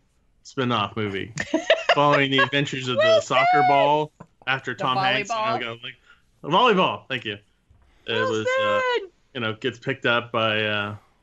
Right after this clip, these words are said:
Speaker 1: some fishing net, and then, you know, follow the adventures of the. Anyway.
Speaker 2: I would, I would see that movie too.
Speaker 1: <laughs> Uh, yeah, you know,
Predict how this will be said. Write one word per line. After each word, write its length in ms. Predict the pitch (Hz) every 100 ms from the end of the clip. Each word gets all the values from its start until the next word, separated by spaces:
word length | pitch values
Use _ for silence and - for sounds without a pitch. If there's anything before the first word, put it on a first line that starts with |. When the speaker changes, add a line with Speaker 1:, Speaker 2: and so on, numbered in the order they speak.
| _
Speaker 1:
some 200 | - 117
fishing 380 | 113 120 123 113
net, 320 | 113 110 110
and 120 | 113
then, 100 | 107
you 100 | 104
know, 260 | 104 101 101
follow 300 | 107 110 104
the 40 | 104
adventures 540 | 98 104 107 107 104
of 120 | 101
the. 140 | 98 101 98 - _ _ _ _ _ -
Anyway. 360 | 330 175 165
Speaker 2:
I 80 | 202
would, 180 | 202 214 - _ -
I 80 | 202
would 160 | 233
see 160 | - 220
that 200 | 185 175
movie 280 | 180 160 151
too. 260 | - 160 180 180 -
Speaker 1:
<laughs> 120 | 247 - 320 - - - - -
Uh, 160 | 202 233
yeah, 160 | 294
you 160 | 311 320
know, 240 | 302 285